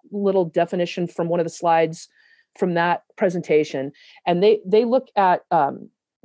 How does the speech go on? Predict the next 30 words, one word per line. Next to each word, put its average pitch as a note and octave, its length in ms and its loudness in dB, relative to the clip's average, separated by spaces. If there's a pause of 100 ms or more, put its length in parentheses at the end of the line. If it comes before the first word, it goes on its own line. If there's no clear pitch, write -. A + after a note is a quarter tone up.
(120)
this G3 180 2
as F3 220 -2
being F3 180 0
a, D3+ 80 2 (100)
a - 80 -2
paradigm A3 480 2
shift - 480 -4
for - 160 -2
educators. C#3 640 -2 (300)
To G#3 60 0
be A#3+ 180 0
trauma A#3+ 300 -2
informed G3+ 420 -4
is E3 140 -4
to - 140 -4
understand G3+ 580 -2
the D#3+ 80 4
ways F3+ 340 4
in F3+ 80 -4
which D#3 180 -2
violence, G3 600 0
victimization, F#3 920 -2
and C3+ 160 -6
other F#3+ 180 0
traumatic F#3 440 -4
experiences E3+ 840 -2
have D#3 120 -8
affected A3 440 -4
the E3 80 -2
lives D3 560 0